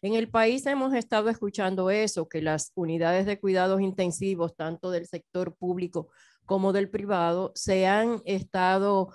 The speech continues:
rebosando, digamos. ¿En qué proporción se produjeron las reducciones de cama en los distintos centros? ¿Tiene usted el dato para poder establecer la diferencia que hay entre la hora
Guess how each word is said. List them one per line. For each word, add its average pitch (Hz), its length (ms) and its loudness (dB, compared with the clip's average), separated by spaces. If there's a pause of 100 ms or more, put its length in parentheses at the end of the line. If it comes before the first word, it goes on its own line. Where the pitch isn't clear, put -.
(120)
rebosando, 175 840 2
digamos. 151 520 -2 (220)
¿En 240 220 2
qué 311 160 2
proporción 277 720 0
se 190 180 -2
produjeron 202 680 -2
las 240 180 -2
reducciones 220 840 0
de 196 240 -4
cama 175 420 0 (260)
en 185 160 -2
los 196 160 2
distintos 202 640 -4
centros? 170 400 -2
¿Tiene 214 200 0
usted 247 220 -2
el 220 120 -2
dato 220 400 0
para 185 200 -2
poder 180 300 -2
establecer 190 800 2 (360)
la 202 180 4
diferencia 202 760 2
que 190 120 2
hay 180 180 2
entre 180 300 0
la 180 200 4
hora 262 380 2